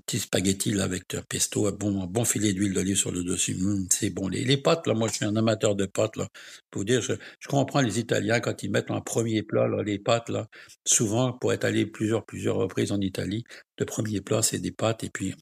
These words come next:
on comprend pourquoi quand on est en Italie. Ça, c'est, euh, c'est viscéral, faut aimer l'Italie pour comprendre ça.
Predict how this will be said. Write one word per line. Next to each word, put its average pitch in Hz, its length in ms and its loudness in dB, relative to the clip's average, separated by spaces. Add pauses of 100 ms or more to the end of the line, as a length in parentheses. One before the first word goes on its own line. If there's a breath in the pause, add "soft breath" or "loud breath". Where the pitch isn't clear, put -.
(220)
on 120 100 4
comprend 117 380 4
pourquoi 101 340 0
quand 104 260 -6
on 98 160 -2
est 98 280 0
en 90 160 -6
Italie. 90 400 -6 (440 loud breath)
Ça, - 140 0
c'est, - 300 0
euh, 98 240 0
c'est 95 200 -2
viscéral, 95 460 2
faut - 220 0
aimer 98 160 2
l'Italie 92 400 -2
pour 95 120 -12
comprendre 87 360 -6
ça. - 120 -4